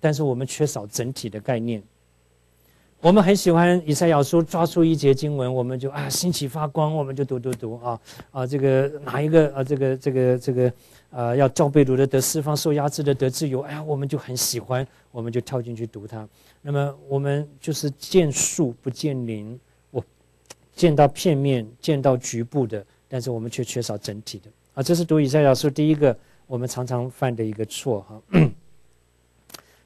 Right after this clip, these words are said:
第二个，读以赛亚书特别要注意的事情，就是你必须要先了解原作的真意，呃，避免太急的、太快的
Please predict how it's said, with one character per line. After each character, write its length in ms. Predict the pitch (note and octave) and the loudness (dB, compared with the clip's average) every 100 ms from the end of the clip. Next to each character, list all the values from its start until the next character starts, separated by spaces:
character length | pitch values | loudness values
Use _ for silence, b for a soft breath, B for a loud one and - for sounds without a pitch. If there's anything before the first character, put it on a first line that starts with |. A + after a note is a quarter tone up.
| - | 6
第 120 | G#3 | 8
二 100 | F#3+ | 10
个， 220 | D3 A2 - - - _ _ _ _ _ _ _ _ _ | 8 2 -2 -20 -20 _ _ _ _ _ _ _ _ _
读 140 | F#3+ G#3+ | 8 8
以 60 | |
赛 160 | F#3 G3 | 8 8
亚 160 | E3 | 8
书 180 | D3 F3+ | 8 4
特 180 | E3+ G3+ | 4 6
别 140 | D3+ | 8
要 120 | D#3 D3+ | 8 8
注 240 | E3 D#3 | 6 6
意 80 | C#3+ | 6
的 100 | C3 | 4
事 180 | - C#3 | 2 -2
情， 280 | C3+ B2 C3 | 0 -2 0
就 100 | C#3 | 0
是 180 | D3+ | 0
你 160 | C3+ B2+ | 0 0
必 200 | A#2+ F#3 | 0 -2
须 200 | - D#3+ | 0 6
要 140 | D#3+ | 6
先 400 | C#3+ - D#3+ D#3 | 6 2 0 2
了 260 | C#3 B2+ D3+ | 4 6 6
解 300 | D#3+ C#3 A2+ | 2 2 2
原 260 | A2 A2+ C3 | 2 0 0
作 240 | D#3 C#3 | -2 -2
的 120 | A#2 | -2
真 360 | A2+ - D#3+ D#3 | -6 -2 -2 0
意， 300 | E3 B2+ G2 _ _ _ _ - | 0 0 -4 _ _ _ _ -8
呃， 100 | A#2 | -6
避 220 | - G3 | 2 4
免 300 | D#3+ C3 B2+ - - - - - _ _ _ _ _ - | 4 2 -2 -6 -6 -6 -6 -12 _ _ _ _ _ -12
太 240 | - G3+ | 0 2
急 300 | E3 - C3+ | 2 0 0
的、 160 | C3+ D3+ - _ _ _ _ _ _ _ _ _ _ _ _ _ | 4 2 0 _ _ _ _ _ _ _ _ _ _ _ _ _
太 200 | - G3+ | 0 2
快 360 | - - F#3 C3+ | 2 6 8 6
的 160 | A#2+ | 2